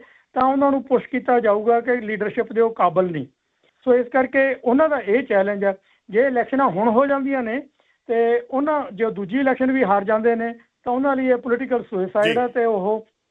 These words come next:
Speaker 1: ਦੁਬਾਰਾ ਜਿਉਂਦੇ ਆਪਣੀ ਪੋਲੀਟੀਕਲੀ ਸਰਵਾਈਵ ਕਰਨਾ ਮੁਸ਼ਕਲ ਹੋ ਜਾਏਗਾ।
Speaker 2: ਗਰੇਵਾਲ ਸਾਹਿਬ, ਅਗਲਾ ਮੁੱਦਾ ਬੜਾ ਮਹੱਤਵਪੂਰਨ ਹੈ, ਜਿਹਦੇ ਕਰਕੇ ਪਿਛਲੇ ਦੋ ਚਾਰ ਵਰ੍ਹਿਆਂ 'ਚ ਲਗਾਤਾਰ ਗੁਫ਼ਤਗੂ ਚੱਲੀ ਹੈ।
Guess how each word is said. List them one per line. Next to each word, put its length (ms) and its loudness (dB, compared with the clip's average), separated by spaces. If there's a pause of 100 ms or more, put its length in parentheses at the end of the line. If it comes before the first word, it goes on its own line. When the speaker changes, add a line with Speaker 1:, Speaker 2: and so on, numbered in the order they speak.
(100)
Speaker 1:
ਦੁਬਾਰਾ 320 2
ਜਿਉਂਦੇ 360 -2
ਆਪਣੀ 260 0
ਪੋਲੀਟੀਕਲੀ 640 -2
ਸਰਵਾਈਵ 500 -2
ਕਰਨਾ 260 0
ਮੁਸ਼ਕਲ 340 -2
ਹੋ 100 -2
ਜਾਏਗਾ। 320 -2
Speaker 2:
ਗਰੇਵਾਲ 280 -8
ਸਾਹਿਬ, 200 -6 (100)
ਅਗਲਾ 220 -4
ਮੁੱਦਾ 260 -6
ਬੜਾ 200 -4
ਮਹੱਤਵਪੂਰਨ 640 -6
ਹੈ, 340 0
ਜਿਹਦੇ 400 -8
ਕਰਕੇ 720 -4
ਪਿਛਲੇ 400 -8
ਦੋ 180 -4
ਚਾਰ 220 -6
ਵਰ੍ਹਿਆਂ 260 -4
'ਚ 100 -10
ਲਗਾਤਾਰ 580 -2
ਗੁਫ਼ਤਗੂ 360 -8
ਚੱਲੀ 380 -4
ਹੈ। 180 -4